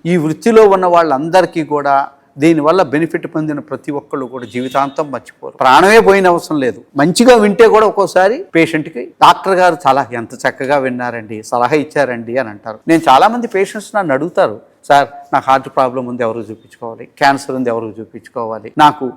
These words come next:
బ్రెయిన్లో ఏదో అయ్యింది, ఏం చేయాలి?" ఎన్నో వస్తుంటాయి. నేనేం చేస్తున్నా, నాకున్న అవగాహన ప్రకారం ఒకళ్ళిద్దరిని కనుక్కొని ఇక్కడికి వెళ్ళమని చెప్తాను.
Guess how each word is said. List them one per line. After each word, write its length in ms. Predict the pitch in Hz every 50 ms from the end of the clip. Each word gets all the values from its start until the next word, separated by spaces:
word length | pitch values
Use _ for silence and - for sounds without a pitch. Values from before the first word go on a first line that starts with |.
| - -
బ్రెయిన్లో 460 | 143 123 139 147 160 165 165 160 151
ఏదో 180 | 147 143 131
అయ్యింది, 300 | 131 123 131 135 123 123
ఏం 160 | 123 120 113 113
చేయాలి?" 320 | 117 117 113 123 - 120
ఎన్నో 240 | 123 151 180 220 233
వస్తుంటాయి. 500 | 202 165 - - 320 277 - 120 113 - -
నేనేం 340 | 220 220 202 208 208 214 202
చేస్తున్నా, 440 | 214 196 185 - - 190 185 180 180
నాకున్న 400 | 180 165 151 - 170 170 180 170
అవగాహన 420 | 156 160 156 170 165 151 160 156
ప్రకారం 480 | 143 - 143 139 143 143 139 143 156 147
ఒకళ్ళిద్దరిని 540 | 135 - 143 135 131 127 123 135 131 127
కనుక్కొని 440 | 127 131 127 127 127 - 165 175 226
ఇక్కడికి 280 | 135 - 143 139 - 131
వెళ్ళమని 320 | 120 120 123 151 156 131
చెప్తాను. 320 | 123 120 _ - 123 117